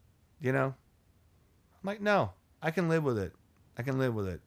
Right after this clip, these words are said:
So what is Kanye's point of saying, "Oh, we need barbershops open"? Okay, well, we need a lot of things open right now.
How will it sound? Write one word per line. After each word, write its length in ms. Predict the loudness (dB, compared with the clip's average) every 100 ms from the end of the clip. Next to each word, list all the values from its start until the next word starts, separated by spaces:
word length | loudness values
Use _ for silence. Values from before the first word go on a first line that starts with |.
| -20 -20 -12
So 160 | -4
what 160 | 2 4
is 80 | 2
Kanye's 460 | 4 4 6 4 0
point 580 | 0 0 0 -2 -10 -18 _ -20 _ _ _ _ _ -8
of 140 | -4 -2
saying, 440 | 2 2 2 0
"Oh, 320 | 2 2 4
we 120 | 4 4
need 300 | 4 0 0
barbershops 560 | 0 0 0 0 0
open"? 460 | -2 -2 -2 -4 -8 -16 _ -20 -20 _ -6
Okay, 400 | -2 0 0 0
well, 240 | 0 -2 -2
we 140 | 0 0
need 140 | 2
a 40 | 2
lot 240 | 2 2
of 80 | 2
things 180 | -2 -4
open 300 | -6 -6 -6
right 180 | -4
now. 360 | -6 -6 -8 -10